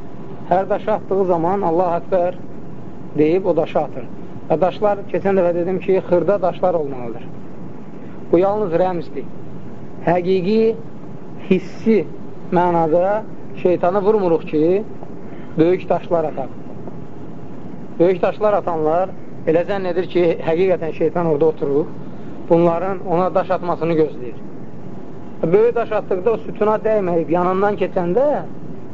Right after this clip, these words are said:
o tərəfdəki müsəlman qardaşının başına dəyir, başını yarır. Və beləliklə də şeytanı sevindirir.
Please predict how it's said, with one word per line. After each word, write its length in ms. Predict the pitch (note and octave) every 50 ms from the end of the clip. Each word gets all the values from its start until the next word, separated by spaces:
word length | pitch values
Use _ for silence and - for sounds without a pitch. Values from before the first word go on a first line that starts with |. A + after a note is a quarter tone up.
| - - - - - - -
o 80 | A#3+ A#3+
tərəfdəki 460 | C4 B3 B3 A3+ - A#3 G#3 F#3 A#3 A#3+
müsəlman 420 | F#3+ - A3+ G#3 G#3+ A3 A#3 A#3 G#3
qardaşının 580 | A3 G#3 G3 G3+ G3 - F#3 G#3+ A3+ A#3 A#3
başına 300 | A3 G#3+ - - G3+ G#3 G3+
dəyir, 320 | F3+ F3 E3 E3 F3 G#3 - - - - - - - - - - - - - - - - - - - -
başını 340 | E3+ E3 - - G3+ G#3+ G#3+
yarır. 300 | G#3 F#3 D#3 D3 C#3 - - - - - - - - - - - - - - - - - - - - -
Və 100 | D3+ D3+
beləliklə 560 | F3 F#3+ G3+ G#3 G#3+ A#3 A3 - A3 G#3 G#3
də 80 | G3 -
şeytanı 340 | G3 G3 E3 F3+ F#3 G3+ G#3
sevindirir. 640 | - F#3+ F3 D#3 D#3+ D#3 D3 D3+ D3 C#3+ - -